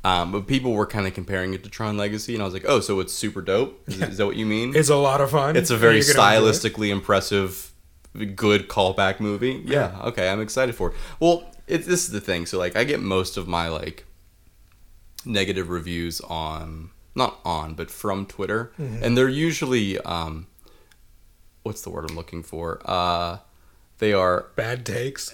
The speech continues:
Speaker 2: <laughs>
Speaker 1: well, they're extremely, extremely bad takes. Uh, it's, uh, unsolicited. They're unsolicited,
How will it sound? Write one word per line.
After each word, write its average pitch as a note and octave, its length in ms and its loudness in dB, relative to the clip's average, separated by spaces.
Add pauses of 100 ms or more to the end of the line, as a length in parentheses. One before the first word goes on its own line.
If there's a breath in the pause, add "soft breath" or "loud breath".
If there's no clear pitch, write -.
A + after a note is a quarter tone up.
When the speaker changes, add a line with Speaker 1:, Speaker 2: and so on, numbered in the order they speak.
(120)
Speaker 2:
<laughs> - 40 -8
Speaker 1:
well, A#2+ 260 8
they're G#2+ 320 6
extremely, A2 580 0
extremely F2 1040 -4 (220)
bad E2 320 0
takes. - 480 -6
Uh, F#2 240 2
it's, F2+ 240 -8
uh, F#2+ 160 -2
unsolicited. A2 800 0
They're F#2+ 200 0
unsolicited, A#2+ 640 2